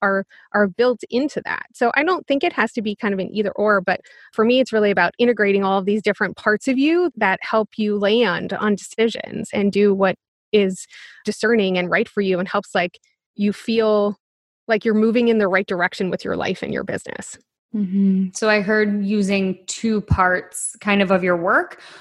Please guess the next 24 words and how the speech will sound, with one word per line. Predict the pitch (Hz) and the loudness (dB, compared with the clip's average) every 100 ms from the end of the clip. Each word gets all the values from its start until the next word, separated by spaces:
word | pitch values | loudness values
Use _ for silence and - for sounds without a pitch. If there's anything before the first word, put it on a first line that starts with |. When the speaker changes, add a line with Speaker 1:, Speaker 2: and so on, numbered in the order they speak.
| - | -4
Speaker 2:
One | 226 220 214 220 | 2 4 4 0
is | - 220 196 190 190 190 - - - | 0 0 2 2 0 -4 -10 -14 -12
taking | - 240 247 277 277 | 0 0 2 2 4
those | 262 269 - | 2 0 -4
steps | - 262 302 - | -2 -2 -2 -6
and | - 208 196 196 | -2 0 0 0
taking | 208 208 226 | -4 -2 -2
those | 214 214 214 | 0 -2 -2
action | 226 240 - 240 | -4 -2 -2 -2
steps. | 240 240 240 | 0 -2 -2
And | 208 | 0
then | 190 | 2
the | 190 - | 0 0
other | 226 226 226 | 0 2 0
part | 214 190 175 | 2 0 0
is | 185 | -6
checking | - 180 190 175 | -4 -2 0 0
in | 170 175 | 0 0
with | 175 180 | -2 -2
what | 175 170 - _ | 0 0 -4 _
feels | 240 226 220 208 - | 0 2 2 0 -2
good | 180 170 | -4 -4
to | - 180 | -8 -4
you | 175 170 165 170 | 0 0 2 0